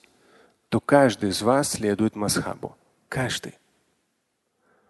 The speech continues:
Вы просто думаете, что не следуете.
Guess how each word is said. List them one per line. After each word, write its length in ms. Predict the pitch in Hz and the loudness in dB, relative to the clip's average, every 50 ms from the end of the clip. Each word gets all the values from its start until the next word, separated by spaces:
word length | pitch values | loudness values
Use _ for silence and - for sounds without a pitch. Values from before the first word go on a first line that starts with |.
| _ _ | _ _
Вы 100 | - 135 | 0 2
просто 360 | - - 160 143 - - 143 | 6 8 6 6 6 4 2
думаете, 640 | 123 117 - 170 185 180 160 135 117 101 - - 117 | 2 4 6 8 8 8 8 6 2 0 -2 -4 -8
что 200 | - - - - | -8 -8 -8 -8
не 140 | 95 101 98 | -6 -6 -6
следуете. 580 | - - 104 95 - - - - - - - | -4 -6 -6 -8 -8 -10 -12 -12 -14 -14 -16